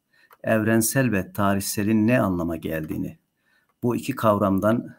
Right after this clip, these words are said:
ne anlamamız, e, gerekir, neyi anladığımızda doğru anlamış oluruz,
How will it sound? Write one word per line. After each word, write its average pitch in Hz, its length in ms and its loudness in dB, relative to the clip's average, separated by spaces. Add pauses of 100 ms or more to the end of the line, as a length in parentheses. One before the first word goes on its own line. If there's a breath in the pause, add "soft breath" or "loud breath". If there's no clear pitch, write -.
(280 loud breath)
ne 139 140 2
anlamamız, 90 800 -4 (580)
e, 85 360 -4 (920)
gerekir, 85 560 -6 (560 soft breath)
neyi 131 400 6
anladığımızda 104 840 2
doğru 92 280 0
anlamış 82 560 -4
oluruz, 104 440 -6